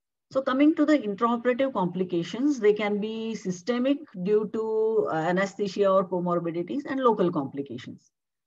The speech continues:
The commonest complication, or you can say a problem, is traumatic corticotomy. Because this traumatic corticotomy leads to many,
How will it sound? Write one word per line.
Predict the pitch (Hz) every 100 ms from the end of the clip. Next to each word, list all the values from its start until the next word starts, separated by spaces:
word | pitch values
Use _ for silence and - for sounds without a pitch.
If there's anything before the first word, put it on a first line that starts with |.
| _ _ -
The | 208 233 -
commonest | 214 202 247 285 359 381 - - - _ _ _ -
complication, | 202 185 262 254 262 294 277
or | 254 254
you | 247 240
can | 247
say | 233 233 208
a | 208
problem, | - 175 175 240 254 190 220 - _ _ _ _ -
is | 208 208 208 - _ _ -
traumatic | 196 208 220 240
corticotomy. | - 120 175 160 160 151 - - _ _ _ _ _ _ _ -
Because | 233 302 277
this | 302 294
traumatic | 226 240 285 302 -
corticotomy | 220 247 240 240 220 175 175 185 240 - 190
leads | 226 269 - -
to | 269
many, | 262 277